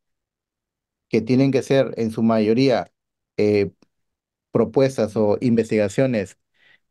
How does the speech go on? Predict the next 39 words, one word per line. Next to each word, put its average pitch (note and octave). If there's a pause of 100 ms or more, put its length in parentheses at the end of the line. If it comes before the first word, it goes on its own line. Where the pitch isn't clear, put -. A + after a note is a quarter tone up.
(120)
eh, G#2
aplicadas C#3+ (440)
para A#2
poder C3
saber D3
cuáles C3
han A2+
sido C3
las A2+
medidas G#2+
preventivas, G#2 (1040)
¿sí? B2+ (140)
Y B2
muy C#3
poca, C#3
y A2
de, G#2+
de G#2+
repente, A#2
si G2+
me G2
voy A2
a B2
poner B2
a B2
buscar, C3 (300)
tal G#2
vez A2
voy A#2
a -
encontrar A2
pocos A2+ (140)
artículos. A2 (360)
Entonces, A2
no C3
me D3+
conviene C3
este A2
objetivo. F2